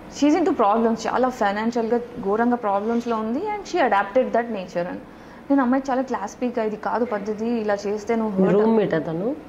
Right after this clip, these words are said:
Speaker 1: అంటే పీజీలో త్రీ రూమ్స్ ఉండేవి, నేను ఒక రూమ్, అమ్మాయి ఒక రూమ్ అలా ఉండేది. So common kitchen ఉండేది. అమ్మాయిని కూర్చొని మాట్లాడు, "అసలు ఏంటి ఇలా ఎందుకు?" అంటే she was crying. "నా financial సిచ్యువేషన్స్ వల్ల ఇలా పడిపోవాల్సి వచ్చింది." అంటే చాలామంది wrong roots అనేది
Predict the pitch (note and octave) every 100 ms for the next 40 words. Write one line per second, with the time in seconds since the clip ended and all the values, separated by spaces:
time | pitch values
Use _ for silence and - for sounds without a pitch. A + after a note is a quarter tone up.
0 | - - - A#3+ C4+ A#3 A#3+ A#3 C4 C4
1 | B3+ - - G#3+ A3+ A3 A#3 A3 F3+ D3+
2 | D#3+ G4+ - - G#3+ G3 G3 G3 F3+ F3+
3 | - G3+ - - - - - - - -
4 | - - - - - - - - C#4+ -
5 | A3+ A3+ A#3+ A3+ A3+ G3+ F#3 E3 C#3+ -
6 | - - - - - - - - - -
7 | A#3 A#3+ B3+ A#3+ C4 D4 A#3 G3+ G#3+ G#3
8 | G3+ F#3+ G3 G3 F#3+ F3+ F3 E3+ F3 F3+
9 | F#4+ B4 - G4 - A3+ A3 A3 - -
10 | - - - - - - A3 A3 G#3 A3+
11 | A#3+ A#3 A3 A3 A3+ A3 G#3+ G3 G3 G3
12 | G3 F#3 F#3 F#3+ F#3 F3 F#3+ F#3 G3+ G4
13 | B4+ A#3+ - A3+ B3+ C4 C4+ F4 F#4+ A#3+
14 | G3 A#3+ B3+ C4 A#3+ A3+ A3+ D4+